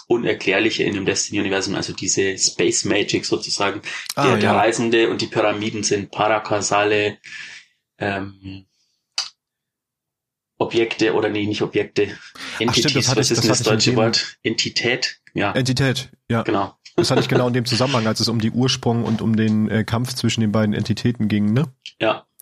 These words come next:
Speaker 2: Da haben wir, glaub ich, den Begriff schon gehört.
Speaker 1: Und da kann man, wenn man sich so ein bisschen mehr, oder wenn man das Spiel schon länger spielt, äh, ab dem Zeitpunkt, wo man die Feder findet, das hat natürlich zwei Verbindungen.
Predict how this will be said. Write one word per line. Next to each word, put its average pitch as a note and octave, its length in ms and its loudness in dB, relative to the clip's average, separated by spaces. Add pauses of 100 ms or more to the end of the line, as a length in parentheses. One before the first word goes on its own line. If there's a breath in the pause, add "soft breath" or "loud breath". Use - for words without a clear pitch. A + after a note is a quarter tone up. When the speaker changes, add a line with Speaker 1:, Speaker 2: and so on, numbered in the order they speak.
(260)
Speaker 2:
Da G#2+ 120 0
haben G#2 100 2
wir, G#2 80 2
glaub G#2 200 2
ich, G2+ 80 -6
den A2 120 4
Begriff G#2+ 220 0
schon A2 200 0
gehört. G#2 300 0 (1160 loud breath)
Speaker 1:
Und G2+ 260 -2 (160)
da B2 580 2 (120)
kann B2 280 -2
man, C#3 240 0
wenn A2 140 2
man A#2+ 140 0
sich A2+ 260 0
so A2+ 100 0
ein G2+ 80 -6
bisschen G#2 480 -2
mehr, C3 560 0 (320)
oder G#2+ 240 0
wenn G2+ 120 0
man G#2+ 120 0
das G#2+ 120 -4
Spiel - 200 -2
schon G2 160 0
länger A#2+ 220 2
spielt, - 500 0 (140)
äh, G2+ 60 -2
ab F#2+ 580 -2
dem G#2+ 240 -2
Zeitpunkt, A2+ 400 0
wo G2+ 80 -2
man G#2 140 0
die G2+ 100 -2
Feder B2+ 340 0
findet, C3+ 440 0
das - 120 0
hat - 120 0
natürlich G2+ 360 -2
zwei F#2+ 200 -2
Verbindungen. A#2+ 560 2